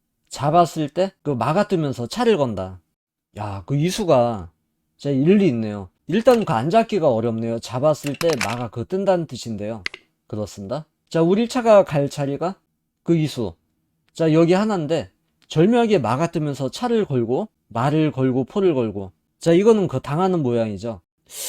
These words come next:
그 여기서 그 어떤 식으로 듭니까, 여러분들? 간결하게 포가 이렇게 말을 잡고, 그렇죠? 그 간명한 한 수인데 이렇게도 이제 생각할 수 있습니다.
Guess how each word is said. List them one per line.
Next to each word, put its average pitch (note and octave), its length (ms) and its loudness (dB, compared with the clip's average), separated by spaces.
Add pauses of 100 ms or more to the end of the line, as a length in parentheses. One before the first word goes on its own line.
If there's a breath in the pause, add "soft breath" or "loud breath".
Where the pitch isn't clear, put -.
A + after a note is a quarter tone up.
(260 loud breath)
그 E3+ 180 2
여기서 E3 680 4
그 D3 120 -2
어떤 F3 340 4
식으로 F3+ 280 4
듭니까, A#2+ 340 -4
여러분들? G#2 500 -6 (120)
간결하게 F#3 640 2 (640)
포가 C4 200 4
이렇게 E3+ 180 0
말을 D#3 320 6
잡고, A2 640 -4 (340)
그렇죠? B2 440 -4 (600)
그 D#3 160 -4
간명한 F#3 520 2
한 A3 120 -2
수인데 D#3 460 -4 (280)
이렇게도 A3+ 520 2
이제 C#3+ 160 2
생각할 B3+ 400 2
수 D3+ 120 -6
있습니다. G2 520 -8